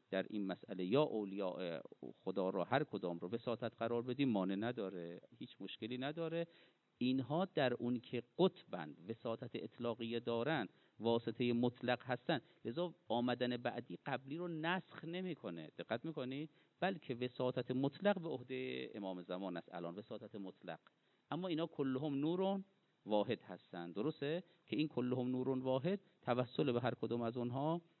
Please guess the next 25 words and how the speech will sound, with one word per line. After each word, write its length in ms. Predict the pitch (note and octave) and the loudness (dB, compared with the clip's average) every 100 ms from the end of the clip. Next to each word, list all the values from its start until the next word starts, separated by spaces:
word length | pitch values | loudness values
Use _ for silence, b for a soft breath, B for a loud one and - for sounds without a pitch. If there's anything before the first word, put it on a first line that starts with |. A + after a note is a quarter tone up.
| _ - | _ -4
توسل 500 | G#2+ G2+ - A#2 B2 | -2 -2 -2 0 2
به 120 | A2+ | 2
دیگری 460 | G2+ F2+ E2+ F2+ F#2 | 0 -2 -2 -2 -6
هم 200 | F2+ D#2+ | -6 -10
هست. 500 | F2+ D#2+ D2+ _ b b - | -8 -8 -10 _ b b -4
اما 180 | C#3+ E3 | -2 -2
برای 480 | C#3+ C#3+ F3+ F#3 D3 | 0 4 4 4 2
نظام 480 | B2+ B2+ B2+ B2 B2+ | 0 0 0 0 -2
وجود 300 | A#2+ F3 E3+ | -2 -4 -6
یک 160 | F3+ D3+ | -8 -8
نفر 220 | C#3 C#3+ | -6 -6
می‌خواد 340 | D3+ D3 D3 | -6 -6 -8
که 100 | C#3+ - | -8 -4
حی 220 | C3 C3 | -2 -2
و 40 | |
حاضر 320 | A#2+ G2 G#2 F#2+ | -6 -6 -6 -6
باشد، 480 | E2+ D#2+ - A#2 - b - | -8 -10 -10 -10 -12 b -10
که 100 | A2+ | -4
به 160 | A2 - | -2 -2
نظام 440 | G#2 G2+ G2+ G2 | -4 -2 -2 -2
وجود 220 | G#2 D#3 | -4 -6
قائم 320 | - F#2 F#2+ F2 | -2 -2 -2 -4
به 80 | |
او 160 | D#2 D#2+ | -6 -8
باشد. 460 | D#2 C#2 - - | -10 -12 -16 -18